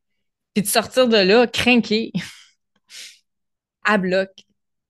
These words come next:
Puis t'en reviens dans ton entreprise après une fin de semaine de motivation ou de conférence, t'es comme, « Oh my God ! Who run the world ?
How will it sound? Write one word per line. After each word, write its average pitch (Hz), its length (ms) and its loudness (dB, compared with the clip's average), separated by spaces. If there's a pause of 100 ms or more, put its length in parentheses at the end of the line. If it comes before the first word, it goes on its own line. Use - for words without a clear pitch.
(760)
Puis 226 120 -2
t'en 220 120 -4
reviens 196 320 -4
dans 208 60 -4
ton 202 160 -8
entreprise 196 440 -8
après 185 200 -6
une 185 80 -6
fin 214 260 -6
de 202 60 -8
semaine 202 360 -8
de 190 100 -6
motivation 180 880 -6
ou 202 60 -6
de 196 100 -16
conférence, 196 680 -8
t'es 185 100 -8
comme, « 165 200 -8
Oh 466 80 -8
my 571 880 -4
God ! 202 80 -14 (600)
Who 330 300 0
run 330 260 0
the 262 140 2
world ? 254 600 2